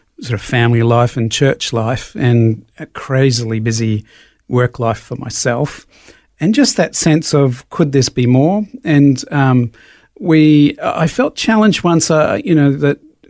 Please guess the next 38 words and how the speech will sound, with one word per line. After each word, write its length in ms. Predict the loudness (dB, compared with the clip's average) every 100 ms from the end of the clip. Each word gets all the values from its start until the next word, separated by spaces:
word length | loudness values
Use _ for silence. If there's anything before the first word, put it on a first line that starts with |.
| -20 -12
just 220 | -6 -4 -2
I 20 |
was 100 | 0
having 180 | 2 2
a 40 |
quiet 360 | 2 0 0 0
time 280 | 0 2 4
and 220 | 4 0 -4 _ _ _ _
felt, 500 | -8 0 0 0 -6 _
um, 600 | -2 0 2 2 2 0 -6 _ _ _ _ _ _ -6
without 380 | 0 2 0 -2 -8 0
being 240 | 2 4
vain 300 | 2 4 4
about 300 | 4 2 2
it, 100 | 2
I 140 | 0
could 320 | 0 -2 -2 -8 -16 -6
really 360 | 2 4 4
talk 340 | 2 0 0 0
to 160 | 0
any 180 | 4 4
group 360 | 4 2 2 0
about 320 | 0 2 2
my 160 | 0 -2
subject 500 | -2 -2 0 -2 0
matter 400 | 0 2 0 -2 -10 _ _
in 260 | 0 2 4
law 520 | 4 4 4 2 -2 -6
with 280 | -2 -2 -2
authority. 920 | -6 -2 0 2 0 -4 -8 -8 -12 _ -20 -20 -20 _
But 160 | 0 2
as 160 | 2
a 40 | 0
Christian, 680 | 0 0 0 2 4 2 2
I 220 | 0 0
was 100 | 0
a 80 | 0
self-taught 720 | 0 0 0 -2 -2 -2